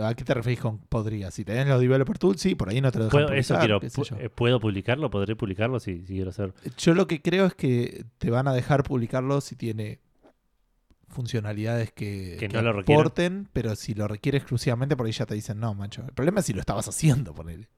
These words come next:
Speaker 2: Claro,
Speaker 1: Como
Speaker 2: sí,
Speaker 1: diciendo,
Speaker 2: sí,
Speaker 1: "Voy
Speaker 2: sí.
Speaker 1: a agarrar este juego, es una mierda, pero se lo voy a vender a los cuarenta flacos que tiene la Kinect".
Speaker 2: Claro, o por ahí, tipo, es, "Con este juego revivo la Kinect".
Speaker 1: Claro.
Speaker 2: Bueno,
Speaker 1: Eh,
Speaker 2: ya está, ya pasó. <laughs> Ya no, no, no tenés manera,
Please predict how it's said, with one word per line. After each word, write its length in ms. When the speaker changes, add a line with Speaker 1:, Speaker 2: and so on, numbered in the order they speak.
Speaker 2:
Claro, 300
Speaker 1:
Como 100
Speaker 2:
sí, 40
Speaker 1:
diciendo, 220
Speaker 2:
sí, 20
Speaker 1:
"Voy 100
Speaker 2:
sí. 40
Speaker 1:
a 40
agarrar 220
este 120
juego, 380
es 120
una 140
mierda, 260
pero 100
se 100
lo 80
voy 80
a 40
vender 180
a 40
los 120
cuarenta 380
flacos 340
que 80
tiene 260
la 60
Kinect". 260
Speaker 2:
Claro, 300
o 60
por 140
ahí, 100
tipo, 240
es, 380
"Con 160
este 160
juego 260
revivo 500
la 120
Kinect". 420
Speaker 1:
Claro. 360
Speaker 2:
Bueno, 520
Speaker 1:
Eh, 40
Speaker 2:
ya 140
está, 180
ya 100
pasó. 220
<laughs> 480
Ya 200
no, 180
no, 140
no 180
tenés 180
manera, 240